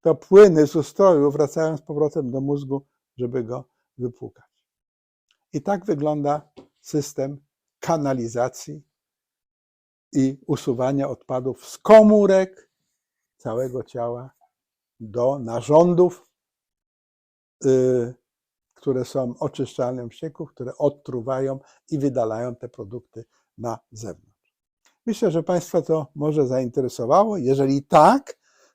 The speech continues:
to podzielcie się z tym odcinkiem swoimi przyjaciółmi, zna-, z, przyjaciółmi, znajomymi, krewnymi i innymi.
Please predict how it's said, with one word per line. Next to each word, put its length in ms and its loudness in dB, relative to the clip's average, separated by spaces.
to 420 6
podzielcie 520 0
się 140 -2
z 100 -16
tym 260 -6
odcinkiem 600 -6
swoimi 400 -8
przyjaciółmi, 720 -6
zna-, 420 -6
z, 380 -12
przyjaciółmi, 720 -6
znajomymi, 800 -6
krewnymi 720 -8
i 80 -14
innymi. 460 -8